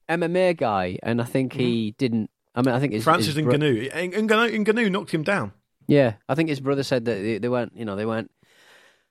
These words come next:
Speaker 1: um, pumped like they were, um, for any other fight. They weren't quite as
Speaker 2: Yeah.
Speaker 1: excited. It's like, well, I mean, you say that afterwards. <laughs>
Speaker 2: I'm
Speaker 1: Say it
Speaker 2: not s-,
Speaker 1: before.
Speaker 2: I'm not sa-, I'm not saying Tyson Fury looked past him as an exhibition match to make a bit of money.
Speaker 1: Right.
Speaker 2: But if,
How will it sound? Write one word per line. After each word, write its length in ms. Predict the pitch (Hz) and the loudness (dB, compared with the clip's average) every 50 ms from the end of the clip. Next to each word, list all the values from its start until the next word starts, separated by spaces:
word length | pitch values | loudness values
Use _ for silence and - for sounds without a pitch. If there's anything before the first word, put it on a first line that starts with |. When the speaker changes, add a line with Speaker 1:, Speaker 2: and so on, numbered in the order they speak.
| _ _ 131 | _ _ -2
Speaker 1:
um, 160 | 123 123 - | -2 0 0
pumped 440 | - - 170 143 123 113 - - - | 0 2 2 2 0 -2 -6 -4 0
like 160 | 123 120 120 - | 0 0 2 2
they 120 | 110 110 | 2 0
were, 400 | 107 107 110 110 107 101 101 98 - _ _ _ - _ | 2 2 2 2 2 2 0 -2 -6 _ _ _ -20 _
um, 440 | - 117 113 110 104 101 101 98 95 | -4 -2 -2 0 0 0 -2 -4 -6
for 180 | - - - - | -8 -6 -4 -2
any 240 | 76 113 107 107 113 | -2 0 0 0 0
other 120 | 113 107 107 | 0 -2 -4
fight. 360 | - - - 92 90 90 - | -4 -4 -4 -2 -2 -4 -6
They 80 | - 98 | -8 -6
weren't 300 | 101 107 104 104 - - | -2 -2 -2 -2 -4 -6
quite 280 | - - 117 104 - - | -6 -4 -4 -4 -4 -4
as 120 | - 101 104 | -4 -4 -4
Speaker 2:
Yeah. 80 | 104 | -4
Speaker 1:
excited. 460 | 98 - - - 127 110 98 76 95 92 | -4 -4 -4 -2 -2 -2 0 -2 -4 -6
It's 120 | 92 - | -4 -4
like, 120 | 131 113 - | -4 -2 -2
well, 240 | 127 127 123 120 117 - 123 | 0 -2 -2 -2 -4 -4 -4
I 60 | 123 | -2
mean, 120 | 123 131 131 | -2 -2 -2
you 60 | 123 | 0
say 180 | - - 147 | 0 2 2
that 100 | 120 85 | 2 2
afterwards. 480 | 98 113 - - - 73 82 - - - - | 0 -2 -2 -4 -10 -14 -14 -16 -16 -16 -12
<laughs> 320 | - - - - - - | -10 -10 -10 -10 -10 -6
Speaker 2:
I'm 60 | - | -2
Speaker 1:
Say 160 | - - 185 175 | 2 4 6 6
it 20 | |
Speaker 2:
not 80 | 220 226 | 6 4
s-, 80 | - - | 2 2
Speaker 1:
before. 140 | - 139 | 2 4
Speaker 2:
I'm 140 | 147 165 196 | 4 4 2
not 140 | 226 175 165 | 0 -2 0
sa-, 180 | - 190 170 - | 2 2 2 2
I'm 80 | 175 | 2
not 140 | 190 220 170 | 0 0 2
saying 220 | - 185 175 165 | 4 4 4 6
Tyson 300 | 151 170 165 160 - 156 131 | 4 4 2 2 2 0 -2
Fury 180 | - 156 143 | -2 0 2
looked 320 | 143 143 151 - - - - | 2 2 0 0 -4 -6 -2
past 320 | - 147 135 123 120 - - | 0 2 2 2 0 -2 -6
him 260 | 95 92 101 104 - - | -6 -6 -6 -8 -10 -10
as 80 | 110 | -8
an 80 | 110 113 | -6 -6
exhibition 480 | - - - 123 120 131 - - 110 | -6 -6 -6 -6 -4 -4 -4 -4 -4
match 160 | 110 95 - - | -6 -8 -8 -8
to 60 | 123 | -8
make 180 | 117 110 107 - | -6 -6 -6 -8
a 40 | 101 | -6
bit 140 | 113 87 | -6 -6
of 60 | 85 107 | -6 -6
money. 380 | 113 104 95 85 92 110 117 - _ _ | -6 -6 -6 -8 -8 -10 -12 -14 _ _
Speaker 1:
Right. 180 | - 117 107 98 | -2 0 0 0
Speaker 2:
But 80 | 101 - | 0 -2
if, 260 | 127 120 107 - - | -4 -6 -8 -10 -16